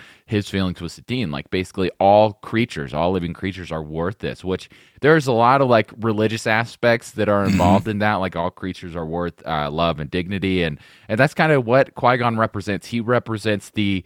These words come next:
Speaker 1: the religion behi-, that, that is the Jedi versus the, um, the politics and, like, the police force that the council are starting to represent. And so
Speaker 2: Mm-hmm.
Speaker 1: Qui-Gon is very much like, Hey,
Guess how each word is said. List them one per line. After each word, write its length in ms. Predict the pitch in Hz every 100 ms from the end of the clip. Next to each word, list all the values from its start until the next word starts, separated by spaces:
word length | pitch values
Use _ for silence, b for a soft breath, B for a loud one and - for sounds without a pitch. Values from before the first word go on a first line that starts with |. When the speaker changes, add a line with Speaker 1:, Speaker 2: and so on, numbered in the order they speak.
| b b b -
Speaker 1:
the 100 | 123
religion 720 | 113 101 110 127 139 147 143
behi-, 380 | 107 92 101 -
that, 240 | 98 101 - -
that 160 | 95
is 360 | 85 110 135 127
the 120 | 139
Jedi 540 | 120 127 120 123 143 131
versus 560 | 104 104 - 104 92
the, 400 | 98 92 87 85 - 71
um, 420 | 85 80 76 85 _ -
the 80 | 95
politics 640 | - 101 101 120 113 113
and, 100 | 95
like, 220 | 85 78
the 100 | -
police 300 | - 101 98
force 280 | - 107 95
that 100 | 90
the 80 | -
council 440 | - 90 90 98
are 100 | 80
starting 380 | - 80 82 101
to 160 | - 120
represent. 540 | 110 113 120 113 127 - B B B
And 100 | 113
so 80 | 117
Speaker 2:
Mm-hmm. 120 | 95
Speaker 1:
Qui-Gon 360 | 131 143 131
is 80 | 110
very 220 | 110 107
much 320 | 98 95 - 90
like, 320 | 85 76 _ -
Hey, 420 | 131 135 101